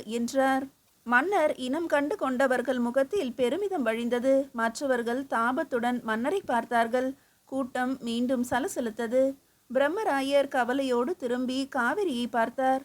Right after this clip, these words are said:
அந்த படகோட்டி முழங்காலளவு நீரில் நின்று கொண்டிருந்தான். நீரை அளவெடுப்பது போல கைக்கோலை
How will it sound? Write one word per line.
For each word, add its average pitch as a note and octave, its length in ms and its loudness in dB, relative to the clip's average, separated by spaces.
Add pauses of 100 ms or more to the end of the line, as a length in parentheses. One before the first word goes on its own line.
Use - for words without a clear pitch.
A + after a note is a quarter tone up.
அந்த B3+ 240 -2
படகோட்டி B3 640 0 (360)
முழங்காலளவு C4+ 920 0
நீரில் B3 440 -2
நின்று A#3+ 300 -4
கொண்டிருந்தான். A#3+ 640 0 (380)
நீரை C4+ 380 0 (120)
அளவெடுப்பது C4+ 640 0
போல A#3+ 300 -2 (280)
கைக்கோலை C4 580 -2